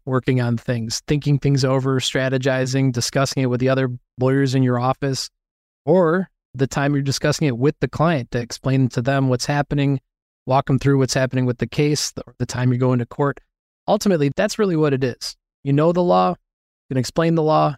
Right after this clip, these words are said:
you can advocate for your client. Uh, so it kind of just a reminder of what's unique about this particular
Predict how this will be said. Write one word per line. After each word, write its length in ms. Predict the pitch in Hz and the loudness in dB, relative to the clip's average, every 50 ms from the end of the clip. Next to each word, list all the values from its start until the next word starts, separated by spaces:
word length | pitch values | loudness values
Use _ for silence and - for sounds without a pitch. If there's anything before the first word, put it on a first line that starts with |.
| _ - | _ -8
you 140 | 135 131 | -6 -2
can 100 | - 143 | -2 0
advocate 460 | 135 135 135 135 131 - 135 131 123 - | 0 0 0 -2 -2 0 0 -2 0 0
for 100 | - 127 | -2 -2
your 140 | 117 117 | -2 -4
client. 400 | - - 131 131 120 113 110 - _ _ _ _ _ _ _ - | -4 -4 -2 -2 -2 -4 -6 -10 _ _ _ _ _ _ _ -8
Uh, 220 | 127 123 120 120 | -6 -4 -2 -2
so 180 | - - 165 156 | -2 0 0 0
it 80 | 147 | 0
kind 200 | - 185 175 170 | 0 0 0 2
of 260 | 160 143 135 135 135 | 2 0 -2 -4 -4
just 220 | 131 175 160 - - | -2 -2 -2 0 0
a 60 | 151 | 0
reminder 420 | 139 131 131 131 135 143 139 135 | 2 2 2 2 2 2 0 0
of 80 | 127 120 | 0 0
what's 240 | 131 151 - - - | 0 -2 -2 -2 -4
unique 340 | 127 120 127 135 123 - 131 | -2 -2 -2 -2 -2 -2 -4
about 340 | 113 117 120 117 113 117 - _ _ _ _ _ _ _ - | -4 -4 -4 -6 -6 -8 -10 _ _ _ _ _ _ _ -6
this 160 | 127 120 - | -4 -4 -4
particular 720 | - - 135 120 - 131 120 - - 120 117 117 113 113 120 | -4 -4 -4 -2 -2 -4 -4 -2 -2 -2 0 -2 -4 -6 -8